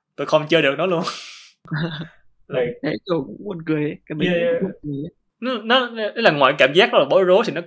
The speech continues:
Speaker 1: cũng là một cái cảm giác rất là bực bội nữa. Là tại vì, <laughs> ờ, yeah, cái đôi giày mà mình đã từng làm quen rồi, cái lại mình, bây giờ mình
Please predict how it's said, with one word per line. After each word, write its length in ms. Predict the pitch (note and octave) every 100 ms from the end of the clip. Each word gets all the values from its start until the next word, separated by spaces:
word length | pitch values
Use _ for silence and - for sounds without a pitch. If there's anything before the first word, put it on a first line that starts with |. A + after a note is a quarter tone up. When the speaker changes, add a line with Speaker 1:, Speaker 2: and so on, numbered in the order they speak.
| -
Speaker 1:
cũng 120 | E3+
là 60 | D#3+
một 80 | B2+
cái 80 | D#3
cảm 140 | C3
giác 120 | D#3+ A3
rất 60 |
là 60 | D#3+
bực 200 | A#2 A2+
bội 280 | G#2+ G#2 A#2+
nữa. 200 | C3 D3+ _
Là 100 | B2
tại 100 | A2+
vì, 220 | A2+ A#2+ - -
<laughs> 100 | - D#3 _
ờ, 300 | - C#3 C3+ C3+
yeah, 320 | C#3 D3 C#3+ - -
cái 100 | -
đôi 240 | G3+ F3 D#3+
giày 200 | C#3+ C3
mà 100 | C3+
mình 280 | C3 B2+ B2
đã 140 | B2+ D#3+
từng 200 | C#3+ B2+
làm 180 | B2 A#2+
quen 260 | C#3+ D3 D3
rồi, 300 | C#3+ A2+ A2+ -
cái 100 | D#3+ D#3+ D3+
lại 180 | D3 - - C#3
mình, 280 | D#3 B2+ A2+
bây 100 | C3+
giờ 80 | C3
mình 100 | A2+